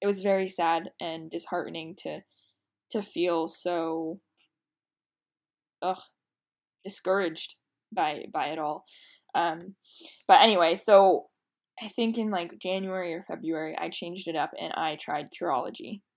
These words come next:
Curology is what gave me that head start with product-wise. Um, lifestyle, diet, all that other stuff is important too. I don't, <laughs> I don't want you to think that you're gonna go get a product and it's gonna fix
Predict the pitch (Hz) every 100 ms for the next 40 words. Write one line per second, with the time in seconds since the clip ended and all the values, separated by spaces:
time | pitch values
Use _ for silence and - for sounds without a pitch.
0 | _ _ - 190 190 208 220 233 233 190
1 | 185 196 175 131 165 185 175 160 156 -
2 | - 151 - - - 87 - - 220 170
3 | - _ - 175 170 151 151 - - -
4 | 120 - - - - _ - 185 151 156
5 | 170 208 _ _ 190 180 - 175 170 170
6 | 165 165 160 160 156 147 - 165 160 151
7 | 151 - - - - 170 - - 170 202
8 | - - 202 - 196 277 285 247 262 254
9 | 226 214 202 196 196 196 190 170 170 170
10 | 170 170 165 165 160 156 170 160 160 165
11 | 165 147 - 131 - 123 - -